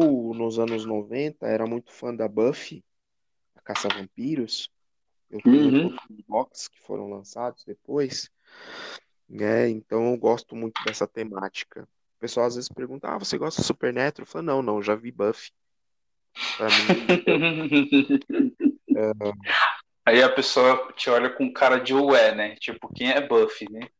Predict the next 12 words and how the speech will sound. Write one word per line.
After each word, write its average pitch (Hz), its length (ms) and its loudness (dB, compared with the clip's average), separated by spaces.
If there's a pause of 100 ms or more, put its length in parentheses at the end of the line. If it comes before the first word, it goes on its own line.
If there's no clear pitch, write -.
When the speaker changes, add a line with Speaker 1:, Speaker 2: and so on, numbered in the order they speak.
(120)
Speaker 1:
É, 120 320 8 (120)
exatamente. 110 880 -4 (1000)
E, 127 140 -4 (100)
assim, 135 260 -4 (920)
quem - 200 -2
é 143 60 -2
fã 120 320 -2
de 98 720 -12 (760)
The 107 120 -4
Big 104 220 -6 (220)
Bang 92 120 -18
Theory 117 520 0